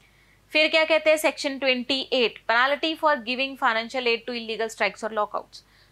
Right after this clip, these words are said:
तो इस सेक्शन में बताया गया है कि अगर कोई पर्सन फाइनेंशियल हेल्प प्रोवाइड करता है to the illegal strike या लॉकआउट को,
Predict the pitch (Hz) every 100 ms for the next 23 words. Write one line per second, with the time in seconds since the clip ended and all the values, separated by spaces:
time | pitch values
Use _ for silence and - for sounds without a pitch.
0 | _ 233 233 247 - - 339 - 330 302
1 | - 294 302 247 233 226 233 240 240 247
2 | 247 294 - 240 220 277 277 277 277 220
3 | 208 - 180 170 - 214 233 247 302 302
4 | 285 269 254 - 226 240 233 233 233 -
5 | 220 208 - 233 233 220 214 220 226 -
6 | 220 220 233 196 226 - 220 208 196 214
7 | 208 202 185 190 190 - 285 381